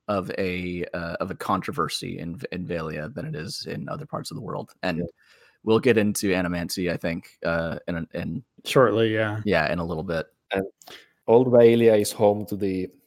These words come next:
Speaker 2: o-, oceanic folks, folk, so says one of the human subraces, and they are,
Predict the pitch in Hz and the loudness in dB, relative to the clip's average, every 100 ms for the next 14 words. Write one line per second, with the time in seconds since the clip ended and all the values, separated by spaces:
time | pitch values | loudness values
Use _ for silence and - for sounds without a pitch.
0 | - 120 135 - 139 147 135 120 107 98 | -6 -2 -2 0 4 4 2 -4 -4 -8
1 | - 101 95 - - - - _ - 104 | -4 0 0 -2 -14 -12 -14 _ -8 -4
2 | 87 - - 92 90 95 - - _ - | -4 -4 -2 -2 0 -2 -2 -10 _ -20
3 | _ _ 101 101 95 - 101 - - 110 | _ _ -6 -4 -4 -4 -4 -4 -2 -2
4 | 104 98 104 101 107 98 - 117 110 - | -2 -4 0 0 0 -4 -4 -4 -4 -4
5 | 104 92 87 _ - - _ _ 214 127 | -6 -6 -12 _ -20 -20 _ _ -6 4
6 | 104 104 107 98 98 | 6 6 4 4 4